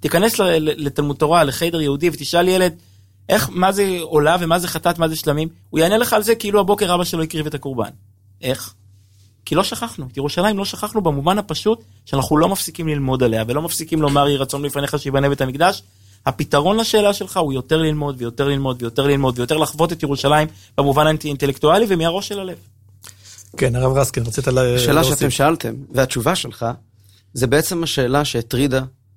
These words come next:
Speaker 3: את מנוחתו של רבן יוחנן בן זכאי ביוצאו מירושלים, באותו יום גורלי, והוא ענה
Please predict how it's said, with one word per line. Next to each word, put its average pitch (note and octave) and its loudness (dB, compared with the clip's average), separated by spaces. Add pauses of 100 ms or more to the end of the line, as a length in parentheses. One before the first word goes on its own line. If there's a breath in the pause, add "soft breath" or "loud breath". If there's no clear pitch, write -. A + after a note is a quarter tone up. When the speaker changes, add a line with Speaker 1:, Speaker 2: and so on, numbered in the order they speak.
(300)
Speaker 3:
את - -8
מנוחתו A2+ 0
של A2+ -2
רבן A#2 2
יוחנן A#2 -2
בן A#2 -2
זכאי A#2 2
ביוצאו A2+ -4
מירושלים, B2+ 0
באותו A#2 2 (340 soft breath)
יום C#3+ 2
גורלי, B2+ 2 (560)
והוא C3 2
ענה D#3+ 2